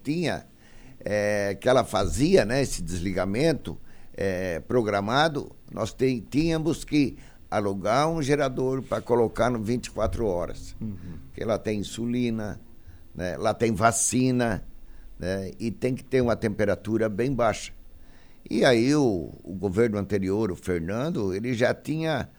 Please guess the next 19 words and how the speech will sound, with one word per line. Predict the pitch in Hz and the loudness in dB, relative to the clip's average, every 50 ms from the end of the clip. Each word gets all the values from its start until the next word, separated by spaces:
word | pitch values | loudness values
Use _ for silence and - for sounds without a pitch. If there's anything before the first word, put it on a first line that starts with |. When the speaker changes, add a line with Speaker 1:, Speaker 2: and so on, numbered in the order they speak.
| - - - - - - | -20 -20 -20 -20 -12 -8
Speaker 1:
é, | - 120 107 92 98 104 101 95 95 98 104 | -6 -4 -2 -2 0 0 0 -2 -2 -2 -2
entrado | 110 104 - 113 123 131 127 127 | -4 -2 0 2 2 2 2 0
em | 110 | -2
contato | 95 - 104 107 - - 110 110 110 - | -2 -2 -4 -4 -2 0 0 0 0 -2
com | - 107 | -4 -4
a | 120 127 | -2 -2
gente | 95 101 117 135 139 131 - | 0 0 0 0 0 -2 -4
pra | - - - 139 131 | -4 -2 2 2 2
adquirir | 123 117 113 - - 135 120 117 123 127 131 - - - - - | 2 0 -2 -4 -2 0 0 2 0 0 -2 -4 -8 -12 -14 -6
um | - 131 | -4 0
gerador | 120 113 131 131 131 123 123 131 135 - | 2 2 4 4 4 4 4 4 2 2
pra | - - 147 160 | 0 0 0 2
eles. | 156 135 90 - - - - - - - - - - - - - - - - | 2 0 0 -2 -6 -14 -18 -18 -20 -20 -20 -20 -20 -20 -20 -20 -20 -6 4
Mas | - 151 180 196 160 | 8 8 8 10 8
não | 170 165 | 8 8
houve | 147 143 151 156 127 113 113 98 | 10 10 10 8 8 4 0 -4
tempo | - - - 131 123 104 - 95 101 98 98 | 0 4 4 4 4 4 0 -2 -2 2 4
hábil, | 104 117 127 156 165 147 123 110 | 6 8 8 8 6 4 2 0
né? | 98 87 95 110 95 - | 0 0 -2 -2 -4 -6